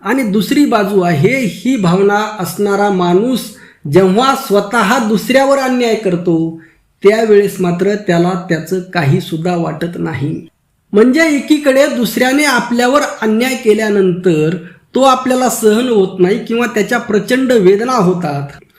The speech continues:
आणि समोरचा अन्याय करणारा जर कमजोर असेल तर आपण तितकाच त्याचा प्रतिकार करतो.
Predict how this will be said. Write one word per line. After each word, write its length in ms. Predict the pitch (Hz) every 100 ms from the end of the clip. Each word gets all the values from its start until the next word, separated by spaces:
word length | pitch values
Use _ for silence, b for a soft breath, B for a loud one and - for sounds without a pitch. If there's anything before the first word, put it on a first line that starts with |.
| b -
आणि 280 | 180 262 311
समोरचा 640 | - 254 277 285 311 269
अन्याय 300 | 233 247 269
करणारा 440 | 254 226 226 233 240
जर 260 | 214 254
कमजोर 440 | 240 220 220 208 190
असेल 380 | 175 220 247
तर 60 | 240
आपण 460 | 208 185 214 262 294 B B B _
तितकाच 600 | 226 226 - 285 294 285
त्याचा 240 | 233 226 233
प्रतिकार 600 | - 214 214 220 220 208
करतो. 540 | 190 175 156 139